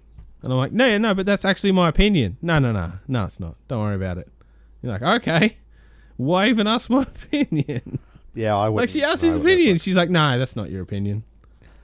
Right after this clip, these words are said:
Speaker 2: Well, they, sometimes you just want a bit of backing.
Speaker 1: I feel like he was right.
Speaker 2: Yeah, I agree. So then we go to Andy and Deb, and Andy,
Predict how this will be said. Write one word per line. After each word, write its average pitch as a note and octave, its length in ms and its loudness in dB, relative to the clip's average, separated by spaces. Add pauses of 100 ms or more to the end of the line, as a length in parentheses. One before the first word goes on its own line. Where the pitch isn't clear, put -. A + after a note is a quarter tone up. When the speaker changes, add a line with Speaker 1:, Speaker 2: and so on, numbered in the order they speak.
(140)
Speaker 2:
Well, F3+ 180 4
they, D3+ 180 4
sometimes D3+ 460 -2
you G#2+ 60 -8
just G2 160 -12
want G2+ 140 -6
a E2+ 40 -14
bit F2 120 -4
of E2+ 80 -6
backing. F2 360 -12
Speaker 1:
I G3 100 4
feel A#3+ 200 4
like G#3 140 2
he F3+ 120 4
was C3+ 160 0
right. G#2+ 260 -4 (220)
Speaker 2:
Yeah, G#2+ 220 2 (120)
I A2+ 140 2
agree. G2 280 -2 (380)
So E3+ 120 0
then A3+ 120 8
we A#3+ 80 2
go A3 140 8
to G#3 160 4
Andy E3+ 280 2
and B2+ 120 -2
Deb, D#3+ 440 4
and C3 240 -6 (120)
Andy, G#3 540 -4